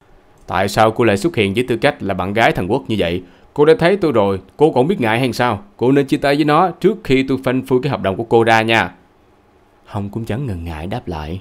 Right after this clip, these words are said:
"Ông cứ làm đi, ông nên nhớ là ông có vợ con rồi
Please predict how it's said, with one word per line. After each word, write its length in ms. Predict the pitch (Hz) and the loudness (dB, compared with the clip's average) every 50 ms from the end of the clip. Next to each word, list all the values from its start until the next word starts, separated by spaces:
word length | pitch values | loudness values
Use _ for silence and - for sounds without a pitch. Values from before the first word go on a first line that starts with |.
| - _ _ _ _ _ _ _ _ _ | -14 _ _ _ _ _ _ _ _ _
"Ông 160 | - 170 180 | -4 -4 -2
cứ 100 | 175 226 | 0 2
làm 280 | 202 156 135 135 139 143 | 4 4 4 4 2 2
đi, 340 | 147 156 180 190 131 95 - - - _ _ - | 0 2 2 2 2 0 -2 -6 -14 _ _ -4
ông 140 | 131 143 | 0 0
nên 120 | 156 156 156 | 0 2 2
nhớ 220 | 151 151 165 214 | 2 2 2 2
là 400 | 208 127 98 101 95 101 123 - - | 2 2 2 2 0 0 -2 -4 -4
ông 140 | - 143 147 | -6 -4 -2
có 80 | 185 - | 0 0
vợ 160 | 110 104 113 | 0 0 0
con 240 | 113 - 143 151 147 | 0 0 -2 -2 -2
rồi 340 | 110 98 95 98 95 92 85 | 0 0 2 2 2 0 -2